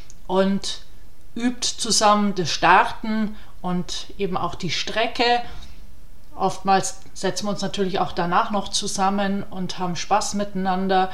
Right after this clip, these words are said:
Solche Dinge finde ich super. Man bewegt sich, man ist draußen in der Natur. In Verbindung mit Beziehung, mit Kontakt, mit Austausch. Alles Dinge, die ganz sicher auf unsere Gesundheit einzahlen,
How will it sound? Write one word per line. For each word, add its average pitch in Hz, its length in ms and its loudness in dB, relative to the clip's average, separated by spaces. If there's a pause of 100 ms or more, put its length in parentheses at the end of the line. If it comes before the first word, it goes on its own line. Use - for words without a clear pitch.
(320)
Solche 247 300 4
Dinge 240 340 -2
finde 208 240 2
ich - 120 2
super. 247 640 8
Man 196 200 0
bewegt 196 420 4
sich, 254 260 2
man 190 160 2
ist 190 160 -2
draußen 196 360 6
in 185 100 -2
der 185 100 0
Natur. 220 640 -2 (1000)
In 262 180 4
Verbindung 226 580 2
mit 214 320 -2
Beziehung, 220 840 0
mit 202 260 -2
Kontakt, 202 600 0
mit 202 220 0
Austausch. 185 800 0 (320)
Alles 226 400 2
Dinge, 214 380 2
die 196 400 -4
ganz 247 380 2
sicher 208 480 2 (340)
auf 196 360 4
unsere 196 360 0
Gesundheit 202 960 -2 (120)
einzahlen, 208 800 2